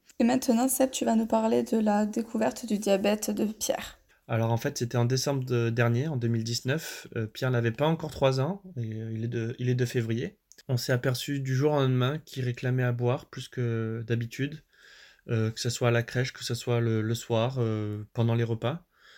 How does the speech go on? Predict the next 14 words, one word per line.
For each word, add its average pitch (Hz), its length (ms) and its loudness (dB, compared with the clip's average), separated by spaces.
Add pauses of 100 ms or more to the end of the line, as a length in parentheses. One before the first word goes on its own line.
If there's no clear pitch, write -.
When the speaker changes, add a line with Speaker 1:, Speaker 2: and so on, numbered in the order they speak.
(440)
Speaker 2:
Et 120 100 4
surtout, 139 680 -2
euh, 117 340 2
il, 120 180 0
euh, 117 360 4
se 123 160 -6
faisait 127 260 -2
pipi 131 280 -6
dessus, 160 380 0
euh, 120 380 2
alors 120 220 -2
qu'il 127 140 -4
était 123 180 -2
propre. - 420 -10